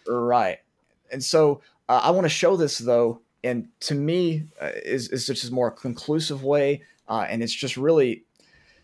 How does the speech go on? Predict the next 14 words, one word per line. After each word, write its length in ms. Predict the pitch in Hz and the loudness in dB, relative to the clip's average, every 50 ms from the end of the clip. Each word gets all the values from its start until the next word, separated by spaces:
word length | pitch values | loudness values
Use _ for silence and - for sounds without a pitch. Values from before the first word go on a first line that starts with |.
| _ _ - | _ _ -12
w-, 260 | 113 123 147 139 - | -4 0 2 2 2
when 200 | 120 123 131 131 | 2 0 2 2
I 100 | 156 185 | 2 2
saw 300 | 175 - - 151 147 139 | 2 2 2 2 2 2
this, 540 | 123 127 135 135 123 - - - - - - _ _ | 2 4 4 4 4 2 -2 -4 -6 -8 -8 _ _
uh, 280 | - 104 98 98 95 76 | -6 -4 -2 -2 -2 -2
this 200 | 107 131 127 - | -2 -2 -4 -2
connection, 560 | - 135 120 120 120 117 - - 95 92 - _ _ _ - | -2 -2 -2 -2 -2 -2 -4 -6 -8 -10 -12 _ _ _ -2
I, 360 | 110 131 143 147 147 151 - _ _ _ _ _ _ _ _ _ _ _ _ _ _ _ _ _ _ _ - | 0 2 2 2 0 -4 -8 _ _ _ _ _ _ _ _ _ _ _ _ _ _ _ _ _ _ _ -10
you 80 | 101 | -6
know, 120 | 120 107 92 | -4 -4 -2
I, 200 | - 110 131 - - | 0 0 -2 0 0
I 120 | 113 135 131 | 0 0 2
realized 680 | 131 139 143 131 120 107 101 95 87 - - - - | 2 2 2 2 2 2 2 0 0 -2 -6 -10 -12